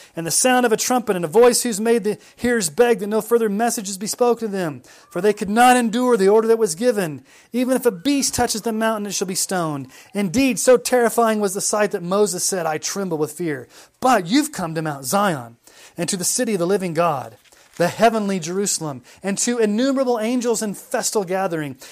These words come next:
and to the assembly of the firstborn who are enrolled in heaven, and to God, the judge of all, and to the spirits of the righteous made perfect, and to Jesus, the mediator of a new covenant, and to the sprinkled blood that speaks a better word than the blood of Abel.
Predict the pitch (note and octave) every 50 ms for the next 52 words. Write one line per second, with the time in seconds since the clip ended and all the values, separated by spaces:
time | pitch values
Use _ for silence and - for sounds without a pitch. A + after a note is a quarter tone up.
0 | - - F3+ F#3+ - - B3 A3 B3 A#3+ - - - B3+ C4 B3+ A#3 A#3 G#3 G3+
1 | G3 F3+ G3 - - A#3 A#3 G#3 - - - G#3 G#3+ G#3+ G#3+ G3 E3+ F3+ F#3 F3+
2 | F3+ F3+ F3 E3 D#3 D#3 F3 F3+ F3+ F3+ F3 D#3+ E3 E3 D#3 D3 C#3 C3 C3 -
3 | - - - E3+ E3 - F#3 D3+ C3 D3+ D3+ D3+ C#3+ C3+ C3 B2+ A#2 A2+ _ _
4 | _ - - C#3+ A#2+ C3+ D#3 D#3+ C#3 C#3+ C3+ C3 C#3+ C#3+ C#3 C#3 C3+ B2+ - _
5 | _ - D3 C#3 D3+ D3+ D3+ - - - G3+ G#3+ G#3+ G#3 - - F#3+ D#3+ D#3+ D3+
6 | D#3+ E3 E3+ E3 - C3 - E3 D#3 D3 C#3+ - F#3+ F#3 F#3 - F#3 F3+ - -
7 | - - - F3 F#3+ G3+ G#3+ G#3 F#3+ - _ - - - G#3 G#3 G#3 F#3+ - _
8 | _ C#3 A#2+ B2+ E3+ G#3 G3+ E3 B2+ C#3+ C#3+ B2+ A2+ - - - - - - _
9 | - D3+ D3+ D3 D#3+ F3+ F#3+ F#3+ F#3+ F#3 F#3 F3+ F#3 F#3+ E3+ E3 F3+ F#3+ F#3 F#3
10 | A3 A#3 A3+ - - E3+ D3 C#3 C#3 C3 B2+ - _ _ _ - D3+ D3 C#3+ E3+
11 | D3+ C#3+ - - - F#3+ G3+ F#3+ - F#3+ E3+ C#3 D3 D3+ D#3 D3+ D3 C#3 D3 C#3+
12 | - - D#3 D3+ - - C#3 B2+ C#3+ C#3+ C#3+ D3+ C#3 B2+ C3 C3+ C3 C3 B2 A#2+
13 | _ _ _ _ _ - C#3 C#3 A#2+ B2+ B2+ C3 C3 B2+ C#3 D3+ D#3 C#3+ B2 A2+
14 | -